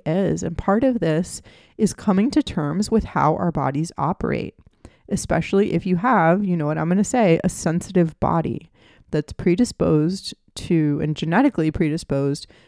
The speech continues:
to holding on to and gaining fat, right? And this is something that I see as a divine gift, because those of us that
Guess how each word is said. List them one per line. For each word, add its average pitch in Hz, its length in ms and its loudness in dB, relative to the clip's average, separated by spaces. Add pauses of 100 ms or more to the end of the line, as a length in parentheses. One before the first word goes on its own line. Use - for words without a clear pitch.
(140)
to 185 120 -4
holding 208 340 2
on 165 160 0
to 160 280 -2
and 156 140 -4
gaining 143 260 -4
fat, - 300 -8 (960)
right? 143 300 0 (640)
And 180 500 2
this 185 260 4
is 247 300 2 (440)
something 196 640 -2
that 185 100 0
I 165 120 0
see 165 500 -4
as 160 300 -2
a 196 80 0
divine 156 760 0
gift, - 500 -8 (240)
because 160 720 0
those 190 320 6
of 208 100 4
us 160 480 0 (140)
that 156 640 -2